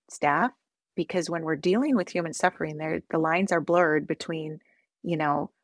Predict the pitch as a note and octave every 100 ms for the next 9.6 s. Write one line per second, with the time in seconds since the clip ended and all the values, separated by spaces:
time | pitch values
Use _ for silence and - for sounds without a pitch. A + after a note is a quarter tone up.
0 | - F#3 F#3 D3 - C#3+ - - E3+ F3+
1 | F3+ E3 D#3+ - D#3+ E3 - - G3 G#3+
2 | - - - - - E3+ E3+ D#3+ - F#3+
3 | G3 F#3 F3 - _ _ _ E3+ F3 G3
4 | F3 D3+ D#3 - - D#3+ - - F3+ A#3
5 | - D#3 D#3 D3 D3+ D3 D#3 E3 - D#3+
6 | F#3 - D#3 D#3 D#3 E3+ D#3 D3+ C#3+ C#3+
7 | - - - - D4 D#4+ C4 D3+ D3+ E3
8 | E3 E3 D#3 _ - - G3+ - G#3+ B3
9 | A#3 F#3 - E3 -